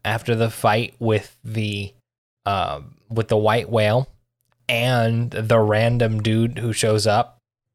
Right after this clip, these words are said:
um, Regulus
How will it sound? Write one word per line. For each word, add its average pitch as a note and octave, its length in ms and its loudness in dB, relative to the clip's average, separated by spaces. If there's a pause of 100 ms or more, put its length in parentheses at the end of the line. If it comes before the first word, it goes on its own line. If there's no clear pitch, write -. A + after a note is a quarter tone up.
um, F#2+ 600 -2 (1080)
Regulus C3 960 0